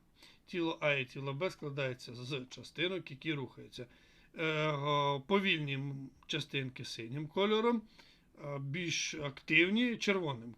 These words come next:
кольором. І, і в тіло А, і в тіло Б є такі частинки.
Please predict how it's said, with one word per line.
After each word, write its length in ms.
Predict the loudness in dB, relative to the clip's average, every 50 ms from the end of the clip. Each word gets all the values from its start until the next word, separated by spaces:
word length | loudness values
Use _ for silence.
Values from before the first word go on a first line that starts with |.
| -16
кольором. 400 | -18 -18 -16 -16 -16 -16 -16 -18 -18 _ _ _ _ _ -20 _ -20 -20 -20 -20 -20 -20 -20 -20 _ _
І, 200 | 0 0 0 0 -2 _ -12 -8
і 100 | -8 -8
в 60 | -8 -8 -6
тіло 420 | -4 -2 0 2 2 2 2 2
А, 160 | 4 4 4 4
і 80 | 4
в 40 | 0
тіло 320 | -6 -6 -6 -4 -4 -4
Б 240 | 0 2 4 4 6
є 160 | 6 4 2
такі 280 | 2 0 -2 -4 -6 -8
частинки. 640 | -8 -8 -8 -10 -12 -14 -16 -18 -18 -20 -20 -20